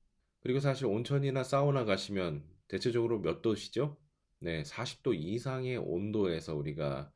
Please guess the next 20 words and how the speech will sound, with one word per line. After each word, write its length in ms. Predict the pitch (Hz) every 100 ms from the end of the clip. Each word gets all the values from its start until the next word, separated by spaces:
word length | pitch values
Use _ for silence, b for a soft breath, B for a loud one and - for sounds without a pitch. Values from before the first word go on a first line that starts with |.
| _
온천이나 640 | - 98 107 87 80 73
사우나를 540 | 73 95 104 104 78 73
즐기게 460 | 73 82 87 85
되죠. 440 | 80 62 92 123 - _ _ _ _ _
그래도 340 | - 107 120 117
느낌이 380 | 98 - 117 95
어떠세요? 480 | 71 82 80 73 - _ _ _ _ _
끝내고 380 | 117 127 113 113
나면 500 | 80 78 104 127 127
시원하고 720 | - 80 76 76 78 107 127
편안하다는 800 | - 147 165 160 120 85 73 67
느낌이 360 | 76 - 85 69
있습니다. 500 | 85 - 90 71 62
그러니까 960 | 92 135 _ _ _ _ _ _ 107
사실 720 | 98 117 113 117 123 127 76 -
우리 220 | - 95 117
몸에서 800 | 92 78 78 76 107 131 147 - _ -
한 140 | 117
사십 460 | - - 131 - -
도까지는 640 | 160 123 104 101 131 147